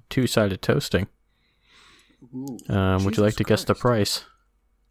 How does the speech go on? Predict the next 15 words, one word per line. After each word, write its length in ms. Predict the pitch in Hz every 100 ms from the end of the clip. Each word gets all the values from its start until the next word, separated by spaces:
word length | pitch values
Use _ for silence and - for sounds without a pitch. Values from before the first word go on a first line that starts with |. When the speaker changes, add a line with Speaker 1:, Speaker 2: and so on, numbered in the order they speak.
| _ _ _ _ _
Speaker 2:
That's 200 | - 175
gonna 180 | - 240
be 60 | 190
expensive, 680 | - - - 165 170 151 123
'cause 100 | 143
that's 200 | 156 214
a 40 | 233
fast 760 | - - - 170 185 170 -
pass-through 500 | - 160 165 - 139
time 240 | 127 143 135
to 60 |
actually 340 | 123 135 - 131
get 160 | 131
toasting 400 | - 147 - 120
happening. 480 | 117 110 - - -